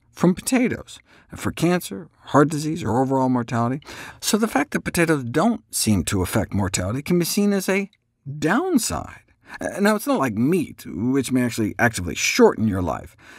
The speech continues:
but there may be an opportunity cost eating white potatoes, since every bite of potato is a lost opportunity to put something even healthier in your mouth,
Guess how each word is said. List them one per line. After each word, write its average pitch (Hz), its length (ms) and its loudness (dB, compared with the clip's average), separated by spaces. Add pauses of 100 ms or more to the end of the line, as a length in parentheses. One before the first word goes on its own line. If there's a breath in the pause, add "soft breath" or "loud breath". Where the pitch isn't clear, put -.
(180 loud breath)
but 226 160 2
there 226 100 0
may 262 180 2
be 240 160 0
an 190 100 2
opportunity 190 840 2
cost 92 440 -2
eating 127 200 4
white 110 220 0
potatoes, - 460 -8
since 131 360 2
every 143 220 0
bite 143 240 2
of 135 60 -2
potato 156 440 -2
is 131 120 0
a 139 40 2
lost 160 400 2
opportunity 160 600 0
to 143 80 -2
put 151 180 2
something 180 280 0
even 208 240 2
healthier 147 600 0
in 117 120 2
your 113 100 4
mouth, 104 240 -2